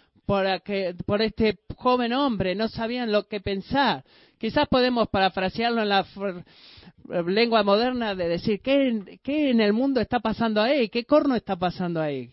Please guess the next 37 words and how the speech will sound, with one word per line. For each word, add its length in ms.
Y 160
lo 160
que 140
estas 200
mujeres 420
pensaron 440
en 60
ese 180
momento, 540
en, 340
en 140
este 200
momento 460
en 80
particular 560
en 100
el 120
tiempo. 480
Entonces 460
el 100
joven 460
muchacho 640
habló, 280
y 60
cuando 320
habló, 420
él 180
les 160
da 300
a 120
ellas 240
la 140
sorpresa 440
más 200
grande 340
de 140
todas. 580